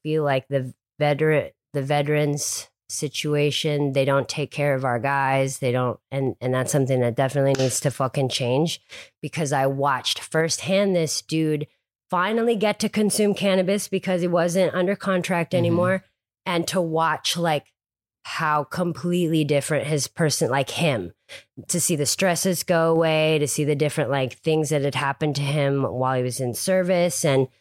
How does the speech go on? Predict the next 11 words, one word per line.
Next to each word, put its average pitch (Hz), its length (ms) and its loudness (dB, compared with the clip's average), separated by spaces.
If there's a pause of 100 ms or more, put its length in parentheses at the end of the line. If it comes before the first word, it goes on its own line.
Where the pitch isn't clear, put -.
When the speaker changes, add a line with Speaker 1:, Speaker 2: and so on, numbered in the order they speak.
(400)
Speaker 1:
and 165 480 -2
knowing 196 840 2 (360)
that 165 180 -2
that's, 175 320 0
like, 170 200 2
something 180 520 2
that 156 240 0 (320)
to 202 260 0
this 190 320 0
day, 196 320 2
like, 143 320 0